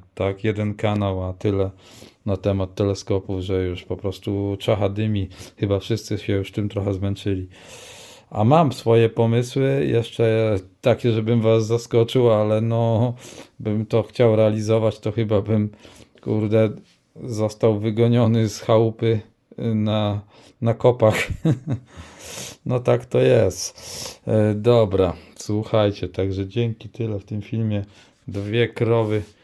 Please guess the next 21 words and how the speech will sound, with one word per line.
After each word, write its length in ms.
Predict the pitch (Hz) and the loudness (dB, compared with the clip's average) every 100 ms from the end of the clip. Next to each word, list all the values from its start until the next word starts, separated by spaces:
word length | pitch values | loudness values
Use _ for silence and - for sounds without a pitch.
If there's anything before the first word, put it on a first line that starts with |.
| _ - | _ -16
widzicie, 400 | 101 104 117 - | -12 -10 -10 -12
te 220 | - 104 | -6 -6
grubasy 720 | 101 98 110 107 117 117 - 107 | -6 -4 -2 0 0 0 -2 -6
dwa 280 | 98 110 | 0 0
działają. 640 | 101 107 110 120 117 110 110 - _ _ _ 214 | 2 2 2 4 4 2 -2 -8 _ _ _ -12
No 320 | 220 247 254 | -8 -6 -4
i 80 | 262 | -6
jestem 280 | 226 226 196 | -6 -8 -8
zadowolony. 520 | 180 180 180 165 127 | -6 -2 0 0 0
Do 120 | 131 | 0
niego 280 | 147 143 147 | -2 -2 -2
też 280 | 151 143 131 | -2 -4 -4
jeszcze 280 | 123 127 127 - - - | -2 -2 -2 -6 -20 -2
rolki 380 | 123 135 135 127 | 4 4 4 -2
muszę 240 | 123 123 | -2 -4
przesunąć 540 | 110 120 113 139 123 117 | -6 -6 -4 -2 -2 -2
trochę 240 | 117 117 | -6 -4
dalej, 400 | 113 123 123 120 | -2 0 0 0
żeby 260 | 110 110 113 | -2 -4 -2
go 140 | 110 | -4
wyważyć. 720 | 107 110 117 117 120 143 - | -4 -2 -2 0 0 -4 -6